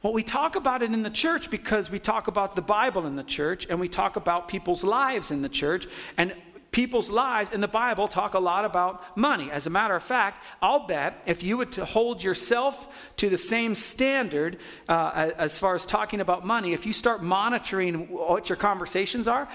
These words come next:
you will find that during the week you talk about money a lot, okay? And Jesus talked about money a lot. And so this morning, I'm gonna talk about money, and I'm not pulling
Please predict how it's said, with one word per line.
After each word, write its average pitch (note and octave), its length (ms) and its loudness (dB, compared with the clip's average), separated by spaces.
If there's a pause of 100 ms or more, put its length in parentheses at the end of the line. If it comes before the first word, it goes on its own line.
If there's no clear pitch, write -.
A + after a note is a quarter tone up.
(140)
you F#3+ 180 2
will C#4+ 140 2
find F3+ 440 0
that D#3+ 120 -4
during A#3+ 240 4
the A#3 100 2
week D#3+ 300 -2
you D#4 140 4
talk F3+ 320 -2
about E3 300 0
money D3 280 0
a F#3 100 2
lot, F#3 760 0 (500)
okay? E3 480 -2
And D3 140 -6
Jesus F4 500 2
talked - 320 -2
about C3 380 -4 (280)
money B2+ 420 -2
a C3 100 -4
lot. G#2+ 340 -8 (480)
And D3 100 0
so D#3 220 0
this A#3+ 380 -2
morning, G3 580 0 (220)
I'm A#3+ 120 6
gonna C4 140 0
talk E3+ 300 -2
about D#3 280 0
money, D3 280 -2
and F3+ 120 0
I'm F3 160 -2
not G#3+ 360 -2
pulling G#3 440 0